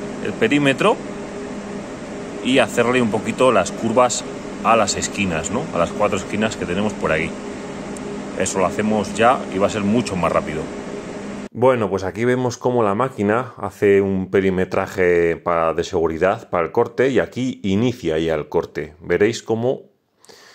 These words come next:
se ve un puntito y va haciendo el corte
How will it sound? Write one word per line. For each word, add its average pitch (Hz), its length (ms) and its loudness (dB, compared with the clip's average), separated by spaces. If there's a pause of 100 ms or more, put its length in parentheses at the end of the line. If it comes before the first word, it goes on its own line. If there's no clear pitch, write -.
(260)
se - 180 0
ve 95 160 4
un 107 140 -2
puntito 110 880 -2 (600)
y 87 140 -4
va 98 380 0
haciendo 104 680 0
el 87 200 -2
corte 107 600 0